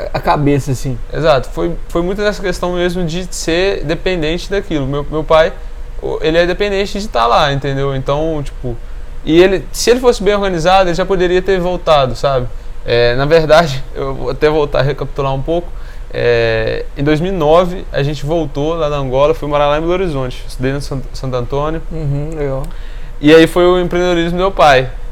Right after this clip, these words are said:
Speaker 2: Ele vendeu um apartamento lá na Angola, que ele tinha comprado na época, tipo, se não me engano, era coisa de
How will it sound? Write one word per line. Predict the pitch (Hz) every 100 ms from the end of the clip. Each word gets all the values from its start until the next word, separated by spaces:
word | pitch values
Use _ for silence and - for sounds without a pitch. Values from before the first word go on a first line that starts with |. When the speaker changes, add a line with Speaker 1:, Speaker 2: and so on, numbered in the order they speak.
| -
Speaker 2:
Ele | 131 139 151 147
vendeu | 135 151 151
um |
apartamento | 160 185 180 160 156 -
lá | 156
na | 196
Angola, | 165 139 151 180 - - -
que |
ele | 147
tinha | 139 151
comprado | 156 147 143 143
na | 143 135
época, | 135 135 - 143
tipo, | - - 139 127 120 - - - -
se | -
não | 147
me | 151
engano, | 143 143
era | 147 147
coisa | 139 147 143 139
de | 131 139 139 135 127 123 120